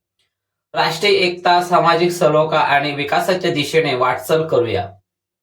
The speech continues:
या दिनानिमित्त प्रजासत्ताक दिनाच्या पुन्हा सर्वांना हार्दिक हार्दिक शुभेच्छा.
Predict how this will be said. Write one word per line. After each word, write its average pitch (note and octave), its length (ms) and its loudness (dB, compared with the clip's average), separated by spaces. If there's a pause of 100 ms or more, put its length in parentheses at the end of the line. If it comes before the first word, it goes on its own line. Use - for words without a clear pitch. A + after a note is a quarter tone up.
(1500)
या E3 160 2
दिनानिमित्त F3+ 520 2
प्रजासत्ताक D#3 920 0
दिनाच्या D3+ 540 0 (400)
पुन्हा D3+ 440 -2
सर्वांना D3+ 840 -2 (460)
हार्दिक D#3+ 460 -4
हार्दिक D#3 340 -4
शुभेच्छा. C#3 580 -2